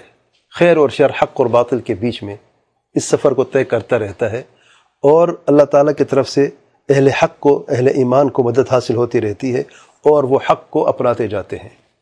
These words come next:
اور اصل کمال تو خاتمے پہ ہوتا ہے۔ کس چیز پہ خاتمہ ہوتا ہے؟ جس چیز پر آپ کی زندگی گزری ہے، خاتمہ اسی پر ہوتا ہے۔ تو ہمیں یہ دیکھنا چاہیے کہ ہم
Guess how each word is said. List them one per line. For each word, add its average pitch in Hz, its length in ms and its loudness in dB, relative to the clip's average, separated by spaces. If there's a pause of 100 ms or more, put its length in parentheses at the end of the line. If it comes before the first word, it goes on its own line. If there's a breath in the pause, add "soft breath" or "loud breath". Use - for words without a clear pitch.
(680)
اور 123 100 -4
اصل 139 240 -2
کمال 120 300 -2
تو 120 140 -2
خاتمے 107 320 -6
پہ 95 120 -12
ہوتا 95 240 -12
ہے۔ 113 140 -10
کس - 80 -14
چیز 92 160 -18
پہ 104 80 -18
خاتمہ 95 320 -14
ہوتا 95 240 -12
ہے؟ 123 40 -12 (380 soft breath)
جس - 220 -6 (160)
چیز 143 220 -8
پر 135 100 0
آپ 135 140 2
کی 123 80 0
زندگی 123 280 0
گزری 117 340 0
ہے، 143 40 2
خاتمہ 127 340 -2
اسی 135 160 -6
پر 127 140 -6
ہوتا 87 360 -12
ہے۔ - 40 -20 (2500)
تو 120 80 -6
ہمیں 120 100 2
یہ 139 60 6
دیکھنا 123 320 -2
چاہیے 113 260 -6
کہ 117 100 -10
ہم 113 160 -8